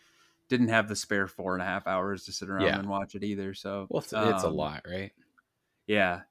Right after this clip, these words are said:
Speaker 1: How about the Capcom one? I didn't watch that one either.
Speaker 2: Oh, <sighs> that was bad.
Speaker 1: 'Kay.
Speaker 2: It,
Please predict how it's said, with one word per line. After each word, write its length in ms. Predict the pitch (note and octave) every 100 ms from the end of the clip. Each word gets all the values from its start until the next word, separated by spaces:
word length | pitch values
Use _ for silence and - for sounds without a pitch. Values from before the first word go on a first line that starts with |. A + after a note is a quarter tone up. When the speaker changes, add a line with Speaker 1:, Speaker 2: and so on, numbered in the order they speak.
| _
Speaker 1:
How 120 | -
about 260 | B2 B2 A2
the 240 | G#2+ G2 F#2
Capcom 480 | G#2 G2+ - F#2+ F2
one? 200 | E2+ F2+
I 100 | E2
didn't 180 | F#2+ F#2
watch 260 | F#2+ F2+ -
that 200 | E2+ -
one 140 | F2+
either. 260 | F2+ F2 F2 - _
Speaker 2:
Oh, 840 | D4+ A#3+ A#3+ G3+ E3 C3+ G#2+ - -
<sighs> 40 | D3
that 160 | D3
was 160 | A#2+ A2
bad. 360 | G2+ F2+ E2+ - - - - - _ _ - - -
Speaker 1:
'Kay. 200 | - F2+ E2 -
Speaker 2:
It, 200 | -